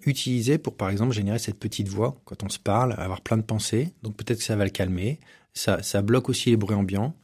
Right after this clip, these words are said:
Ça peut aider. Après, si vous êtes dans une tâche qui demande vraiment beaucoup de concentration,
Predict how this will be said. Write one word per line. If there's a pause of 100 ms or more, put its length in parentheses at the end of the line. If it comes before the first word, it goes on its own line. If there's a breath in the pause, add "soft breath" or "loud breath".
(320 soft breath)
Ça
peut
aider. (560 soft breath)
Après,
si
vous
êtes
dans
une
tâche
qui
demande
vraiment
beaucoup
de
concentration,